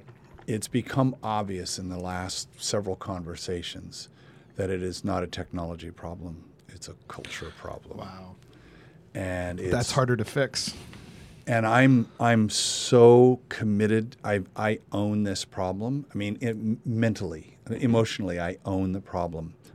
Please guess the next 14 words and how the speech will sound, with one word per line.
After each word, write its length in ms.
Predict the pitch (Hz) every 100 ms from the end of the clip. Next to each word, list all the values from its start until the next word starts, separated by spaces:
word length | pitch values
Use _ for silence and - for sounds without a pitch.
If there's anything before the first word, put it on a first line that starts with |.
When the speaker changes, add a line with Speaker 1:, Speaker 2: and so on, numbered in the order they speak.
| -
Speaker 1:
not 160 | 147
getting 240 | 131 98 76
paid 560 | - - 101 95 90
for 200 | - 87
that. 500 | 82 78 71 - - - - -
I'm 120 | -
getting 140 | 113 101
paid 240 | 107 92
for 240 | - 82 82
the 80 |
technology, 680 | 82 101 - 90 90 85 90
not, 220 | 82 80 - - _ - - -
but, 160 | 90 - - - - - -
but 180 | 110